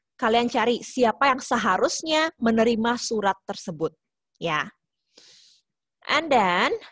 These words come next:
uh, it is the name of the company ya. Uh, it is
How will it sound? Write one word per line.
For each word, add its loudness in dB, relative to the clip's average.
uh, 2
it 2
is 2
the 2
name 4
of 2
the 0
company 0
ya. -2
Uh, 0
it 2
is 2